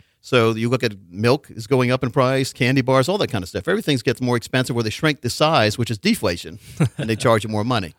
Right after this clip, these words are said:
So losing money safely means if you have a low interest rate and inflation is higher, you are losing buying power, all right, if you have money in a bank account. It's still safe, but you're losing buying power. And sometimes you lack liquidity in the C D, but many times you can get out of your C Ds.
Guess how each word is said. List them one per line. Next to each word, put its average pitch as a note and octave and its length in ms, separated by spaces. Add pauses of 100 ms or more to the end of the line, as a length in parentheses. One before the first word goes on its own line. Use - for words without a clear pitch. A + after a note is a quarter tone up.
(340)
So C#3+ 400
losing F3+ 300
money D3+ 200
safely F3+ 420
means A#2 220
if A#2 100
you B2 60
have A#2 100
a A2+ 60
low C3 220
interest C#3 360
rate G#2 240 (360)
and A#2 360
inflation B2 400
is G#2 80
higher, E3 340
you C#3 380
are B2 280
losing C3 400
buying B2+ 340
power, G2 320 (260)
all G#2 80
right, A2 180
if G#2 120
you A2 40
have G#2 120
money G#2 160
in F#2+ 80
a F#2+ 40
bank G#2 200
account. F2 360
It's - 100
still G3+ 180
safe, B2+ 360
but A2 140
you're G#2 140
losing G#2+ 320
buying A2+ 320
power. G2 280
And G#2 240 (180)
sometimes D3 600
you B2 160
lack A#2+ 280 (140)
liquidity A#2 600
in A2 80
the G#2+ 80
C A#2 240
D, A2+ 220
but G#2+ 200
many A#2+ 220
times A2+ 260
you A#2 60
can G#2 80
get G#2+ 140
out G#2+ 160
of E2 100
your E2+ 80
C F#2 240
Ds. C#2+ 340